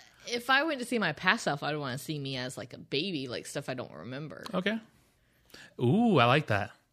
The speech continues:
Speaker 1: Because then
Speaker 2: Yeah,
Speaker 1: you're not
Speaker 2: biz-
Speaker 1: gonna remember it.
Speaker 2: Go back to nineteen eighty-five.
Speaker 1: Yeah. Like, I wanna see what I was like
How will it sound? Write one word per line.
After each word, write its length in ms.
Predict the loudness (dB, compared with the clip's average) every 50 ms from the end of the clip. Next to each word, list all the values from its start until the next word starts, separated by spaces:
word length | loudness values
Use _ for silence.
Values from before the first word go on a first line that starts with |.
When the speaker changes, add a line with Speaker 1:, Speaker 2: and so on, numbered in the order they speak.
| _ _ _ _ _ -8
Speaker 1:
Because 520 | -6 -6 -4 -2 0 0 0 0 -2 -4
then 640 | -4 -2 -2 -2 -2 -4 -6 -8 -8 -8 -10 -10 -12 _ _ _ _ _ _ _ _ _ _ _ _
Speaker 2:
Yeah, 640 | -4 -2 -2 0 2 2 4 4 4 4 2 2 2
Speaker 1:
you're 140 | 4 6 6
not 120 | 6 6
Speaker 2:
biz- 20 |
Speaker 1:
gonna 200 | 4 2 0 2 0
remember 360 | 0 2 2 2 2 2 2
it. 140 | 2 4 6
Speaker 2:
Go 120 | 6 6
back 220 | 8 6 6 6 4
to 80 | 4
nineteen 400 | 4 6 6 4 4 4 4 4
eighty-five. 840 | 6 6 4 2 2 4 6 6 8 6 4 2 -2 -6 -10 -14 -18 _ _ _ -10
Speaker 1:
Yeah. 560 | -6 -2 -2 -2 -2 -2 -4 -6 -8 -10 -4 -2
Like, 140 | 0 4
I 140 | 6 6 6
wanna 200 | 8 6 6 6
see 280 | 4 2 -2 -2 -2 0
what 160 | 0 2 2
I 100 | 2 2
was 300 | 2 0 -2 -2 -2 -2
like 520 | 0 0 2 0 0 -2 -6 -12 -20 -20